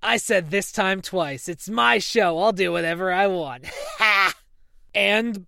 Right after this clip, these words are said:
the hole does work this time. Everyone but Pikachu falls into the hole,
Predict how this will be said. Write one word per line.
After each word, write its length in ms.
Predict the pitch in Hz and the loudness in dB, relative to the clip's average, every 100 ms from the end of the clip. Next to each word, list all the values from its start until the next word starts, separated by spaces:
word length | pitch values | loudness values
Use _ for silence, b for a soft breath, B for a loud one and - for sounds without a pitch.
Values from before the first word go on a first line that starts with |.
| _ | _
the 260 | - 208 247 | -12 4 6
hole 280 | 214 285 285 | 8 6 6
does 280 | 254 370 381 | 6 4 4
work 240 | 233 170 | 2 0
this 220 | 175 - | -8 -8
time. 400 | - 143 131 127 - _ _ - | -10 -12 -12 -16 -20 _ _ -10
Everyone 380 | 269 381 339 277 | -4 2 2 2
but 140 | 269 | 0
Pikachu 460 | - 233 240 - 208 | -2 -6 -6 -4 -2
falls 320 | 233 240 214 | 2 2 2
into 200 | 214 208 | 0 -2
the 100 | 190 | -2
hole, 300 | 165 135 143 | -2 -4 -8